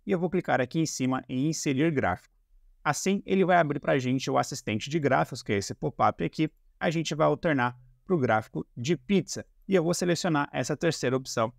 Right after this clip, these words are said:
que é a opção gráfico rosca. Eu não preciso mexer em nenhuma das outras opções, porque eu já tenho aqui o que eu preciso. Vou apertar aqui em finalizar e a gente já tem aqui o nosso gráfico de rosca. Eu vou diminuir aqui um pouco o tamanho dele,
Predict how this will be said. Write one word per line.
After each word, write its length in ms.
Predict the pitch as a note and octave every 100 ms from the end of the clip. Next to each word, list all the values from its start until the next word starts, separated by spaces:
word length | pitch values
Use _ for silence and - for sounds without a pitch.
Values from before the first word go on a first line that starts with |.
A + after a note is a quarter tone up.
| _ _
que 80 | C#3+
é 20 |
a 40 |
opção 360 | B2+ - A#2 A2+ - _ _
gráfico 460 | - A2 - - - _ _
rosca. 380 | C#3+ G#2+ - - -
Eu 100 | B2
não 140 | D#3+
preciso 260 | F3 F#3+ F#3
mexer 300 | F#3 F3 E3
em 60 |
nenhuma 280 | D#3+ D3 E3
das 140 | F3 D3+
outras 240 | D3+ D3
opções, 400 | E3+ - F#3+ G3+
porque 240 | - G#3
eu 80 | G3
já 140 | F#3+ F#3+
tenho 200 | D#3+ E3
aqui 160 | D3+ D3+
o 60 |
que 100 | C3
eu 40 | D3
preciso. 440 | F#3 F3+ G2+ - - _ -
Vou 160 | D3+
apertar 420 | D#3 E3+ D3 D3
aqui 320 | C#3 - A2+ -
em 180 | C3 B2+
finalizar 920 | - - A3 F#3+ F3 F#3+ D3 C3 C#3 -
e 120 | E3+
a 20 |
gente 140 | D#3+
já 120 | F3 E3
tem 180 | D3+
aqui 180 | C#3 -
o 60 | D3+
nosso 300 | C3 B2+ D#3+
gráfico 460 | C3+ G#2 G2 -
de 120 | B2 F3+
rosca. 440 | C3+ G2 - -
Eu 140 | A#2 D3
vou 160 | F#3
diminuir 460 | D3 G3+ A3+ F#3 D3+
aqui 200 | C3 C3+
um 100 | A#2+
pouco 260 | G#2+ G2
o 40 | -
tamanho 320 | D3+ A#2 C3+
dele, 320 | C#3+ D3 E3